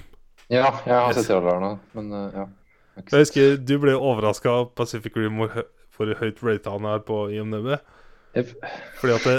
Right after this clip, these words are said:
Speaker 2: det er en
Speaker 1: Det ser
Speaker 2: crappy
Speaker 1: ikke bra ut.
Speaker 2: story. <laughs>
Speaker 1: Ja, det er det. Det
Speaker 2: Den er bare, det er, det er en hel film som er på basically fighten til,
Speaker 1: Ja.
Speaker 2: til Hulken og Giant Iron Man her. Du, da får du et lite sånn blikk i hvorfor det er,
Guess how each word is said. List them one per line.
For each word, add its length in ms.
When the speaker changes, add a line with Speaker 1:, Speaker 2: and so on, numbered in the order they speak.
Speaker 2:
det 80
er 140
en 160
Speaker 1:
Det 140
ser 220
Speaker 2:
crappy 120
Speaker 1:
ikke 160
bra 80
ut. 60
Speaker 2:
story. 260
<laughs> 380
Speaker 1:
Ja, 120
det 120
er 40
det. 120
Det 180
Speaker 2:
Den 80
er 80
bare, 280
det 80
er, 100
det 80
er 40
en 80
hel 180
film 240
som 220
er 760
på 140
basically 500
fighten 580
til, 420
Speaker 1:
Ja. 120
Speaker 2:
til 320
Hulken 320
og 360
Giant 280
Iron 180
Man 220
her. 120
Du, 100
da 100
får 160
du 60
et 160
lite 280
sånn 200
blikk 240
i 80
hvorfor 320
det 80
er, 220